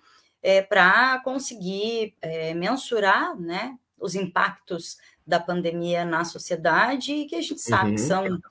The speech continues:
Speaker 1: é, bastante significativos, né? Então,
Speaker 2: Sim.
Speaker 1: pra além dessa questão, tantas outras, é, fundamentais que a gente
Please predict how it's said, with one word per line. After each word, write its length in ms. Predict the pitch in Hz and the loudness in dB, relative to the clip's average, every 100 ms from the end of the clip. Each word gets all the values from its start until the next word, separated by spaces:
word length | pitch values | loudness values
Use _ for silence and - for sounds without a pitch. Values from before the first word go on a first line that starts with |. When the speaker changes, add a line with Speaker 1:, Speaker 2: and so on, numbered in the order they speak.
| _ _ _ - | _ _ _ -8
Speaker 1:
é, 720 | 160 156 156 151 147 - - - 147 - _ _ _ _ | -4 0 2 2 2 -2 -6 -14 -20 -20 _ _ _ _
bastante 520 | 151 170 - 165 180 | 0 2 2 0 0
significativos, 1300 | - 214 220 208 - 190 - - 170 151 143 151 - - | 0 0 -2 0 2 0 0 -4 -4 -6 -10 -10 -8 -6
né? 400 | 156 170 214 247 _ _ _ _ | -4 -2 -4 -6 _ _ _ _
Então, 400 | 160 165 185 202 | -10 2 4 4
Speaker 2:
Sim. 80 | 220 | 4
Speaker 1:
pra 160 | 233 233 | 4 6
além 420 | 226 208 240 254 | 8 6 4 4
dessa 260 | 208 214 | 2 2
questão, 380 | 202 180 214 214 | 0 -2 -2 0
tantas 460 | 220 247 247 208 180 | 2 2 2 0 2
outras, 800 | 185 233 - 180 170 165 - - | 0 0 0 2 2 2 0 -2
é, 280 | 175 165 165 | -6 -6 -6
fundamentais 840 | - 196 190 180 175 170 175 190 - | -6 0 2 0 0 0 2 0 -2
que 180 | 190 180 | -4 -4
a 60 | |
gente 640 | 175 170 - 175 165 165 | -4 -6 -6 -6 -6 -8